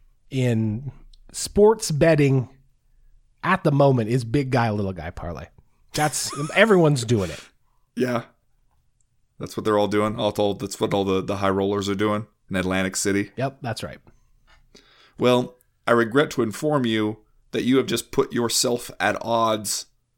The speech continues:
Speaker 2: with me in one of my bets because my final bet, will the fight between Caitlin Chookagian and Jennifer Maia go the distance? I say no.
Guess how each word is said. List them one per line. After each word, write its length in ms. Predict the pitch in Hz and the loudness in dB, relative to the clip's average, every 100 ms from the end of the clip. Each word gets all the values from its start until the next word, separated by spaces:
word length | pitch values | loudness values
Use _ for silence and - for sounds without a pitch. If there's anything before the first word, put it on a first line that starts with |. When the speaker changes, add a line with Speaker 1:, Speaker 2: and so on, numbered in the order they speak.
| _ | _
Speaker 2:
with 200 | - 101 | -6 -4
me 420 | 110 120 110 95 - | 0 0 0 -2 -6
in 80 | 95 | -4
one 140 | 104 | -2
of 40 | 98 | 2
my 160 | 113 | 2
bets 380 | 107 98 90 - | 2 0 -2 -8
because 320 | - - 95 | -10 -8 -6
my 140 | 101 113 | -2 -4
final 440 | - - 120 127 | -4 -4 -2 0
bet, 360 | 113 120 92 - _ _ _ _ _ _ _ _ _ _ _ | 2 2 2 -6 _ _ _ _ _ _ _ _ _ _ _
will 580 | - 101 135 147 151 156 - | -4 4 6 8 4 0 -4
the 140 | 104 | -6
fight 480 | - 123 135 147 _ | -2 2 2 2 _
between 320 | 95 101 95 | -8 -6 -6
Caitlin 400 | - 147 151 151 | -2 -2 0 -4
Chookagian 760 | 147 123 139 139 143 147 160 175 | -4 -4 2 2 2 0 -2 -6
and 140 | - 101 | -8 -2
Jennifer 320 | 120 131 120 | -2 0 -2
Maia 280 | 120 127 123 | -2 0 0
go 160 | 120 | 2
the 100 | 113 | 0
distance? 640 | 110 131 139 175 202 - - _ _ _ _ _ _ _ _ _ | 2 0 0 0 0 -4 -8 _ _ _ _ _ _ _ _ _
I 100 | - | -12
say 280 | 175 - 104 | -8 -2 -2
no. 460 | 107 123 131 101 | 0 -2 0 -2